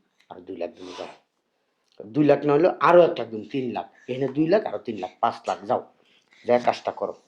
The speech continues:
যাও। আমি এখানে আছি, আমি এখান থেকে দাঁড়া দাঁড়া দেখবো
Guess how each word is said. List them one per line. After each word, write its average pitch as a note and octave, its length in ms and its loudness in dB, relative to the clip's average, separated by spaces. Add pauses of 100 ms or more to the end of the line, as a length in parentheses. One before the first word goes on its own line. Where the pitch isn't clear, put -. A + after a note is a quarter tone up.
(480)
যাও। - 80 -8 (600)
আমি A2+ 140 -4
এখানে G#2+ 300 -6
আছি, - 320 -10 (260)
আমি A2 120 -8
এখান G#2+ 120 -8
থেকে A2 140 -8
দাঁড়া A2 240 0
দাঁড়া A2 180 -2
দেখবো G#2 300 -12